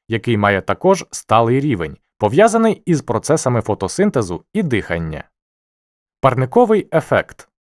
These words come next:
Процес, за якого парникові гази затримують сонячне тепло в атмосфері, що призводить до підвищення температури поверхні Землі.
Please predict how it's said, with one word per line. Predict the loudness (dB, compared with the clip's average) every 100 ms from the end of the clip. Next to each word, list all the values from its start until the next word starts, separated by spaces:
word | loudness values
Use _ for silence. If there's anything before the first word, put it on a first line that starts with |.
| _ _ _ _
Процес, | -4 0 4 2 2 -6
за | -2
якого | -2 2 2 2
парникові | 0 -2 -2 -2 -2 0
гази | 2 2 0 -2
затримують | -4 -2 0 2 0 -2 -6
сонячне | -2 -2 -4 -4 -4
тепло | -4 0 2 2 0
в | -2
атмосфері, | 0 0 -2 0 0 2 0 -10 _
що | -6 -4
призводить | -2 -2 0 2 2 -2 0
до | 0
підвищення | 0 -2 -2 -2 -2 -2 0
температури | -2 0 -2 -2 0 0 0
поверхні | 0 0 0 -2 -6
Землі. | -2 -2 -2 -6